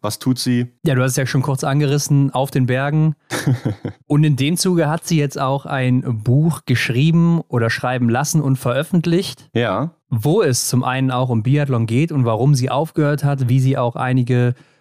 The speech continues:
Speaker 2: Momente oder die für sie größten Momente erlebt hat.
Speaker 1: Aber sie beschreibt auch sehr schön eben diese andere Sicht auf den Bergsport. Sie ist ja da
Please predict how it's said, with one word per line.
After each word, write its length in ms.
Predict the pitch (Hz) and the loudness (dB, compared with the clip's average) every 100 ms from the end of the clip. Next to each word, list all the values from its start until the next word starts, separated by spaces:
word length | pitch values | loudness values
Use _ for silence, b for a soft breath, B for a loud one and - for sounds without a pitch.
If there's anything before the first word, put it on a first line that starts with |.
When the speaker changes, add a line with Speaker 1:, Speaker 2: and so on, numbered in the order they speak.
| b | b
Speaker 2:
Momente 520 | 117 117 123 156 165 | 0 2 2 0 0
oder 180 | 143 131 | 0 0
die 160 | 120 123 | -2 -2
für 160 | 131 | 0
sie 300 | 113 131 151 | 0 2 0
größten 440 | 127 127 160 - 143 | 0 0 0 2 2
Momente 480 | 139 135 143 151 | 2 2 0 0
erlebt 440 | 143 135 139 156 - | 0 2 0 0 -2
hat. 320 | 160 - - _ | -4 -4 -14 _
Speaker 1:
Aber 240 | - 147 165 | -4 -2 -2
sie 200 | 170 180 | -2 -2
beschreibt 560 | - 139 - 151 - | -2 -2 -2 -4 -4
auch 140 | 180 151 | -6 -2
sehr 200 | 175 180 | 0 0
schön 400 | - 175 180 175 - | 0 0 2 -2 -2
eben 240 | 156 165 | 2 2
diese 320 | 160 151 165 | 2 0 0
andere 600 | 175 233 208 107 92 85 | 0 2 2 2 0 -2
Sicht 540 | - 90 104 95 - - | -4 -4 -2 -2 -4 -4
auf 260 | 143 160 | -2 -2
den 720 | - 139 131 127 120 - 98 | 0 2 4 4 2 -2 -6
Bergsport. 880 | 107 123 151 - - 139 143 - - | -4 -4 -4 -6 -6 -4 -4 -6 -12
Sie 140 | - 107 | -6 -4
ist 160 | - | -2
ja 80 | 113 | -2
da 240 | 104 107 | -2 -2